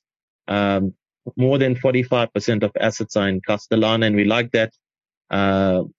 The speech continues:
we, we think over time, this is one where there's certainly a, a, a strong balance sheet recovery that's happening. Um, on the local front, offshore, you know, we also like, uh, Equites as well. Um, very healthy development pipeline. Um,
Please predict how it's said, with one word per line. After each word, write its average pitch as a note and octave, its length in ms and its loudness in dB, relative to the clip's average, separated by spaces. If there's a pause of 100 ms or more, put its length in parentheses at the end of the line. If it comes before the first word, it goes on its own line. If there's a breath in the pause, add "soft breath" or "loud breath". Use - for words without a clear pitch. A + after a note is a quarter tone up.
we, A#2 280 0
we G#2 160 2
think C3 260 0
over A#2 300 2
time, A2 340 0
this G2+ 180 0
is G#2 140 2
one G#2 320 2
where G2+ 160 2
there's G2 200 0
certainly G#2+ 340 0
a, F#2 100 0 (180)
a, F#2 220 2 (280)
a F#2+ 60 -4
strong A2+ 360 -2
balance G#2 320 -2
sheet A2 180 -2
recovery G2+ 480 0
that's - 220 -2
happening. A2+ 440 -2 (440)
Um, G2+ 400 -4
on B2 100 2
the B2 80 2
local B2+ 460 2
front, A#2 280 0
offshore, A2 480 0 (200)
you G#2 80 0
know, G#2+ 140 0 (200)
we A#2+ 120 4
also A#2+ 280 0
like, G#2 240 0 (140)
uh, F#2+ 280 2
Equites A2+ 440 0
as F#2 140 0
well. G#2 280 0 (360)
Um, G2 300 0 (220)
very B2 240 2
healthy G#2+ 360 2
development G2 560 0
pipeline. G#2+ 540 0 (400)
Um, F2+ 580 0